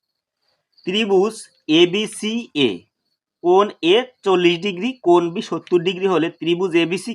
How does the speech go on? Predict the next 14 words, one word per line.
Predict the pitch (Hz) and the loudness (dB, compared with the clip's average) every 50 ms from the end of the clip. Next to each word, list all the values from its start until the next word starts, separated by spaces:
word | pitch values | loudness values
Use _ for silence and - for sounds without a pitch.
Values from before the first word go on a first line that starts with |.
| - _ | -14 _
কি | - 202 220 220 214 | -10 -8 -6 -4 -4
ধরনের | 160 151 139 143 151 165 196 185 - - | 0 0 2 2 2 0 0 -2 -4 -4
ত্রিভুজ? | 139 120 110 104 101 98 - _ _ _ _ _ _ _ _ _ _ _ _ _ _ _ _ _ _ _ | -6 -6 -6 -8 -12 -18 -20 _ _ _ _ _ _ _ _ _ _ _ _ _ _ _ _ _ _ _
আমরা | - 143 143 160 170 180 | 0 0 2 2 2 -2
একটি | 180 - 175 | -4 -4 -8
ত্রিভুজ | - - 160 175 175 165 180 170 156 | -8 -2 0 0 2 2 2 0 0
এঁকে | 165 160 - 175 170 | 0 0 2 2 4
নেই, | 170 165 180 208 226 - _ _ _ _ _ _ _ _ _ _ _ _ _ _ _ _ _ _ _ _ _ _ _ _ _ _ _ _ _ _ _ _ _ _ _ _ _ _ _ _ _ _ _ _ _ _ _ _ _ _ _ - | 6 4 4 4 2 -4 _ _ _ _ _ _ _ _ _ _ _ _ _ _ _ _ _ _ _ _ _ _ _ _ _ _ _ _ _ _ _ _ _ _ _ _ _ _ _ _ _ _ _ _ _ _ _ _ _ _ _ -4
আমরা | 170 196 196 202 208 208 | -4 -2 2 2 2 4
নাম | 185 190 190 190 196 185 | 6 6 4 4 4 4
দিলাম | 180 160 151 156 156 - | 6 6 8 6 6 4
এবিসি, | 170 180 170 185 190 - 202 185 | 0 0 0 0 -4 -6 -8 -4
যেহেতু | 160 165 175 165 - 165 - - - 151 156 | 0 2 2 2 0 -4 -8 -4 -2 0 2
এবিসি। | 160 170 170 147 135 143 147 147 139 131 - - 110 98 | 2 2 0 -2 -2 -4 -4 -4 -4 -8 -12 -18 -18 -18